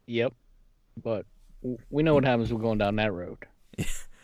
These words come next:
Speaker 2: You can't trust a safe S C P. I-, actually, I don't think you can trust any S C P.
Speaker 1: Mm-mm. Nope, n-, none. I don't think there's been any so far that have been, like, truly innocuous. Maybe the Concrete Man.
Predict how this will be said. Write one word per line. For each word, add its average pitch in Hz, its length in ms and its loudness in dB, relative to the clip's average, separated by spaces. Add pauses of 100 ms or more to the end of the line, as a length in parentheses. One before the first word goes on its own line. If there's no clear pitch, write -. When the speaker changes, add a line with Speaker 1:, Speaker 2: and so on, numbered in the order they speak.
(640)
Speaker 2:
You 117 120 -2
can't 135 260 0
trust 101 340 0
a 98 80 -2
safe 95 360 0
S 95 160 -4
C 92 100 -4
P. 73 300 -6 (480)
I-, 120 160 0
actually, 123 420 2
I 107 80 2
don't 135 100 -2
think 220 140 0
you 202 100 0
can 101 120 -4
trust 95 340 0
any 113 260 2
S 90 140 -2
C 87 140 -4
P. 92 360 -2 (440)
Speaker 1:
Mm-mm. 151 280 -2 (460)
Nope, 139 220 -4
n-, 135 100 0 (140)
none. 180 320 6 (400)
I - 60 0
don't 196 120 2
think 170 160 2
there's 143 220 4
been 135 240 2
any 156 300 -4
so 147 180 0
far 113 360 2
that 110 120 0
have 107 100 0
been, 110 220 -2
like, 104 220 -2 (760)
truly 131 580 4
innocuous. 107 800 -2 (500)
Maybe 190 160 4
the 131 120 4
Concrete 117 500 -4
Man. 123 180 -14